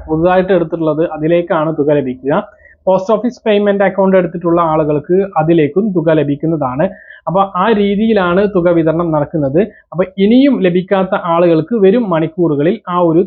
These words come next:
തുക എത്തിച്ചേരുന്നതാണ്. തുക കിട്ടിയിട്ടില്ല, കിട്ടില്ലേ എന്നുള്ള ആ വിഷമവും പ്രയാസവും കമന്റിലൂടെ അറിയിച്ചു.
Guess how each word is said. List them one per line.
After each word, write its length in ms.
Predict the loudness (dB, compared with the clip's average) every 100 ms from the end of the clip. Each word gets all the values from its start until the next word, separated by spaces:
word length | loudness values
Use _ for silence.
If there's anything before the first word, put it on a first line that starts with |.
| 0
തുക 300 | 0 -2 -2
എത്തിച്ചേരുന്നതാണ്. 880 | -4 -4 0 -2 0 -2 -2 0 -2 -2 -2
തുക 200 | 2 0 0 -2
കിട്ടിയിട്ടില്ല, 580 | -2 0 -2 0 2 0
കിട്ടില്ലേ 460 | -2 0 2 2 2
എന്നുള്ള 360 | 0 0 0
ആ 60 | 0
വിഷമവും 500 | -2 -2 0 0 0
പ്രയാസവും 760 | 2 2 0 0 0 0 -2 -4
കമന്റിലൂടെ 500 | -2 0 0 0 2
അറിയിച്ചു. 520 | 0 0 0 0 -2